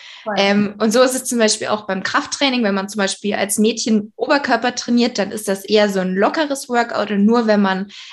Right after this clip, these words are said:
Speaker 2: irgendwie noch Beine ganz hart trainiert hat oder am Ende noch eine halbe Stunde Cardio dran gehängt hat, dann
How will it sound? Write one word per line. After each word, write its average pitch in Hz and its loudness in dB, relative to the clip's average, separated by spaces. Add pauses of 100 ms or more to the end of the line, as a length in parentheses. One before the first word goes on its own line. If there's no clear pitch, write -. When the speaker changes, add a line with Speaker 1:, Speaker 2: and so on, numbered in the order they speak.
(120)
Speaker 2:
irgendwie 202 2
noch 190 -4
Beine 247 2
ganz 233 0
hart 226 0
trainiert 226 -2
hat 208 -4
oder 269 2
am 233 0
Ende 226 0
noch 220 -2
eine 214 -4
halbe 220 -2
Stunde 247 -6
Cardio 214 -2
dran 202 -4
gehängt 208 0
hat, 202 0 (340)
dann 226 0